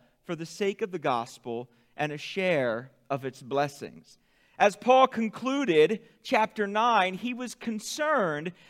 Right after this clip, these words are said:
that through his attitudes or behaviors, he himself might become disqualified, much like the group, much like a group that he's going to remind us of throughout chapter ten.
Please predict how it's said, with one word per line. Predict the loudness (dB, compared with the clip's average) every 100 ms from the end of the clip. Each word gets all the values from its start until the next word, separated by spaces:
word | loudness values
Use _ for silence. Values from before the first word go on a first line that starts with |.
| -6 2
that | 2 2
through | -6 -2
his | -2 -2 -2
attitudes | 0 0 -4 -8 -8 -8 -8 -2
or | 0
behaviors, | 0 4 4 2 -2 -2 -2 -6 -14 -20 -20 _
he | -4 0 0
himself | 0 -4 -6 -2 4 6 6 2
might | -2 -2 -2
become | -10 -6 -4 -2 -4
disqualified, | -10 -12 -4 0 0 0 0 0 0 -4 -20 _ _ _
much | 0 4 4 4
like | 6 6 4
the | -6
group, | -6 2 2 2 _ -8
much | 0 0 2 6
like | 6 6
a | 2
group | 4 4 4 2
that | -4
he's | -4 -2
going | -2 -2 -2
to |
remind | -4 -2 -2 -2 -2
us | -6 -2
of | 0 0 -4 -12
throughout | -8 0 4 4 0
chapter | -4 -2 -2 -4 -18
ten. | -10 -6 -4 -6 -10